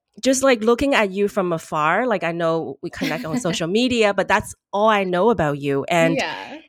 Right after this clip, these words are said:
Speaker 1: and I just feel like from the book I,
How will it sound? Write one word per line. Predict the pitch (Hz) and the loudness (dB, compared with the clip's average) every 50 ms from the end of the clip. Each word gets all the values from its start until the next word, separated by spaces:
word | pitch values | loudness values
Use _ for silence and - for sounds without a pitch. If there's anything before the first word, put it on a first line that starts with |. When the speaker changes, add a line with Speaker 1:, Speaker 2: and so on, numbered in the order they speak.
| - | 0
Speaker 1:
and | 214 226 220 214 | 2 2 4 4
I | 185 214 208 | 4 4 2
just | 220 220 - | 2 -2 -2
feel | - 240 247 254 | -2 0 2 4
like | 247 226 208 196 - - - _ _ _ _ _ _ _ _ _ _ _ _ _ _ _ | 4 4 2 2 -2 -10 -20 _ _ _ _ _ _ _ _ _ _ _ _ _ _ _
from | - - 233 214 202 196 190 185 175 - | -2 0 0 0 0 0 -4 -6 -4 -4
the | 208 170 | -4 -2
book | 151 202 202 208 220 | 2 2 2 2 2
I, | 196 180 175 180 | 2 0 0 0